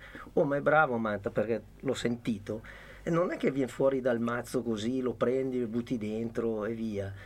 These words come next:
La stessa cosa Tanas, eh, la stessa cosa. Certamente questi sono giocatori che poi vanno mantenuti o cercare di mantenerli, ma io le dico già che alcuni di questi giocatori so-, erano già chiesti dopo due mesi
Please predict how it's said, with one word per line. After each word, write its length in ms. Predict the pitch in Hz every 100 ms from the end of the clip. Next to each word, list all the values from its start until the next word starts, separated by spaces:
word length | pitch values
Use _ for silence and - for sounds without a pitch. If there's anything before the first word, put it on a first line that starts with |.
| - - -
La 100 | 135
stessa 380 | - 165 160 156
cosa 420 | 165 180 175 165
Tanas, 720 | 175 185 139 117 110 107 -
eh, 540 | 123 123 135 120 123 123
la 120 | 139
stessa 340 | - 160 160
cosa. 200 | 156 147 -
Certamente 560 | - 160 196 226 170 -
questi 260 | 180 -
sono 160 | 247 185
giocatori 460 | 135 135 160 151 196
che 120 | 247
poi 180 | - 175
vanno 300 | 151 131 127
mantenuti 720 | 151 165 - 170 131 131 302
o 60 |
cercare 460 | 277 156 - 135 131
di 120 | 131
mantenerli, 680 | 127 120 117 127 123 101 113
ma 120 | 151
io 360 | 202 131 104 113 - - - - -
le 120 | 113
dico 320 | 120 127 135
già 280 | 131 151 120
che 420 | - 117 107 104 101
alcuni 600 | 107 - - 180 123 110
di 100 | 104
questi 380 | 123 120 -
giocatori 760 | 120 131 - - 113 151 254 214
so-, 220 | - 110
erano 360 | 110 123 139 143
già 180 | 131 139
chiesti 560 | - 143 147 151 -
dopo 300 | 165 139 -
due 260 | 175 151 156
mesi 500 | 131 123 120 123 147